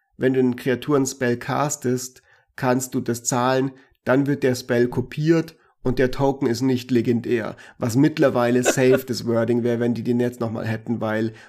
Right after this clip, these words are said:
Speaker 1: warum sollte man nette, normale Karten machen, wenn man auch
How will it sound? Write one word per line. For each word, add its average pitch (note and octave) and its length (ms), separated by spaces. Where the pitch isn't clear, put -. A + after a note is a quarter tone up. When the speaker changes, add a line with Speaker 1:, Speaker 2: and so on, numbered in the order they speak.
Speaker 1:
warum C3 280
sollte B2+ 320
man A#2+ 560
nette, C3 640
normale A#2+ 520
Karten A#2 380
machen, A2+ 280
wenn A2+ 100
man G#2+ 120
auch - 180